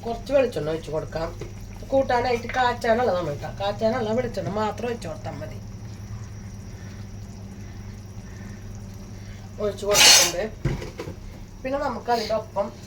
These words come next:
കുറച്ച് ഇത്രത്തോളം ദേ ഉലുവ ഇട്ട് കൊടുക്കാം ട്ടാ. അപ്പൊ ഇത് നല്ല പോലെ ചുവന്ന് വരട്ടെ. നമ്മുടെ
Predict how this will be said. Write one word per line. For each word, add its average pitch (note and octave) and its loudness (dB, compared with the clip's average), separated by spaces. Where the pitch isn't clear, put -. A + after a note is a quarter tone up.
കുറച്ച് A#3+ -2
ഇത്രത്തോളം A3 6
ദേ F3 -2
ഉലുവ G#3+ 6
ഇട്ട് A3 0
കൊടുക്കാം D#3 0
ട്ടാ. D3 -8
അപ്പൊ - -4
ഇത് C#4 0
നല്ല C4+ 6
പോലെ G3+ 6
ചുവന്ന് F3+ 4
വരട്ടെ. - -4
നമ്മുടെ A3 6